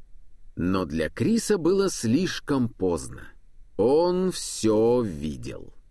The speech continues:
Криса начало мутить,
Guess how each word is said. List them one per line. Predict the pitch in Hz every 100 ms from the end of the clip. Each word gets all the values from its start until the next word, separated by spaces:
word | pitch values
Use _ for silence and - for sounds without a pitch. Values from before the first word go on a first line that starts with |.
| - - - - - -
Криса | 78 78 107 123 -
начало | 127 107 117 123 120
мутить, | 117 113 113 - 180 156 -